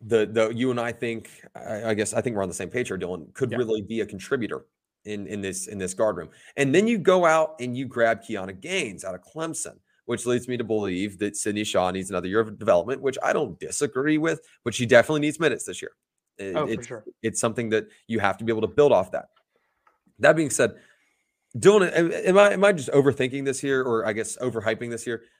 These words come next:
Speaker 1: Going to pick up a four-star, a former four-star junior that was the number fifty-two overall re-, recruit in her class. This feels like this is your splash land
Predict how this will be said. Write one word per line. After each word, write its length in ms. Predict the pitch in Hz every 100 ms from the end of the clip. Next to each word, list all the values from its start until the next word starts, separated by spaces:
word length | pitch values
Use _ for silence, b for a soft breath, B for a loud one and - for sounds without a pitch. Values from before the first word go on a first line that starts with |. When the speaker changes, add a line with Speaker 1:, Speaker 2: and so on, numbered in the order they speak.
| b _ _ _ _ - 110
Speaker 1:
Going 180 | 160 214
to 60 |
pick 180 | 220 196
up 120 | 180
a 40 | 123
four-star, 840 | - - - 151 160 - 156 156
a 40 | -
former 240 | 165 165
four-star 380 | 151 147 - 139
junior 480 | 98 107 113 131 139
that 140 | 107
was 120 | 101
the 60 | 95
number 160 | 120 117
fifty-two 420 | 127 120 - 120
overall 520 | 117 117 110 104 -
re-, 80 | 110
recruit 300 | 101 - 104
in 60 | 101
her 120 | 101
class. 640 | - 87 87 107 - - _ _ _ _ _ _ _ -
This 180 | 147 175
feels 220 | 185 151
like 220 | 123 92
this 240 | 107 123 120
is 120 | 95
your 120 | 101
splash 500 | - - 85 82 -
land 400 | 80 71 71 90